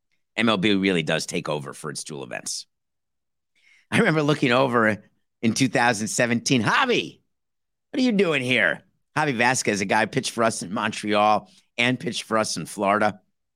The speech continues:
The nicest guy. Love him. What a great pitcher. He was part of our rotation, Javi Vasquez and four rainouts. No, I'm just kidding, Jeremy. You know that.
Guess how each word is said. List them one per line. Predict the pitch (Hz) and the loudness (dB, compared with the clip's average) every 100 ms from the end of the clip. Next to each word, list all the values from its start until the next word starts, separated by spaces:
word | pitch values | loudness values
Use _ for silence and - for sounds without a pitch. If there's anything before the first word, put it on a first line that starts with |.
| _ _ _ - | _ _ _ -4
The | 113 98 - | -4 -4 -6
nicest | 147 127 - 113 - | -2 -2 -2 -6 -4
guy. | 90 85 80 76 _ _ - | 0 2 0 -2 _ _ -8
Love | 110 120 123 | 0 0 0
him. | 90 67 - _ _ | -2 -6 -12 _ _
What | 123 147 | -2 0
a | 98 | 0
great | 104 104 101 | 0 0 0
pitcher. | 90 - 64 _ _ _ - | -4 -4 -10 _ _ _ -2
He | 139 | 0
was | 135 | 2
part | 139 | 0
of | 131 | 0
our | 123 | 2
rotation, | 117 110 - 120 - 107 | 2 0 0 0 0 -2
Javi | 101 113 | 0 0
Vasquez | 107 107 - 110 95 | 0 0 0 -2 -2
and | 95 | -4
four | 113 104 | -2 0
rainouts. | 101 98 76 76 - - _ _ _ _ _ _ _ _ _ _ _ | 2 2 0 -4 -10 -12 _ _ _ _ _ _ _ _ _ _ _
No, | 85 87 | -4 -2
I'm | 80 | -2
just | 78 101 - | -4 -8 -8
kidding, | - 73 65 64 | -12 -14 -14 -12
Jeremy. | 69 64 65 64 58 _ - | -8 -8 -8 -10 -12 _ -8
You | 87 | -6
know | 67 60 | -6 -10
that. | 53 57 | -10 -10